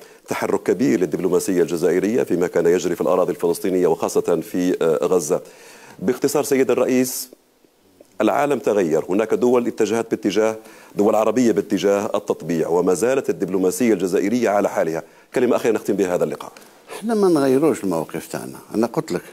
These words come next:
Speaker 2: قلت لك المواقف تاعنا ما تغيرش لا بالتقادم ولا بال-، ولا، ولا بالتخاذل. فيه اتفاق في، على مستوى الجامعة العربية، كل العرب اتفقوا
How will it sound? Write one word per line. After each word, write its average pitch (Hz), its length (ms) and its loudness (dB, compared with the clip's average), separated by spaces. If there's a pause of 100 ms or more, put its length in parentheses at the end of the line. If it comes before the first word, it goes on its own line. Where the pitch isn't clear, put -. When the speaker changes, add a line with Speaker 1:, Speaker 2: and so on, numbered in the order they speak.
(200)
Speaker 2:
قلت - 80 -18
لك - 100 -12
المواقف 101 480 -2
تاعنا 110 260 -4
ما 117 120 2
تغيرش 113 520 -2
لا 131 120 2
بالتقادم 127 760 0
ولا 143 240 2
بال-، 131 220 0
ولا، 117 280 4
ولا 120 220 6
بالتخاذل. 113 680 0 (1900)
فيه 175 260 2
اتفاق 113 720 -2 (1900)
في، 85 160 -6
على 90 220 -2
مستوى 98 420 0
الجامعة 104 500 2
العربية، 92 560 0 (140)
كل 165 160 2
العرب 104 560 0
اتفقوا 139 720 0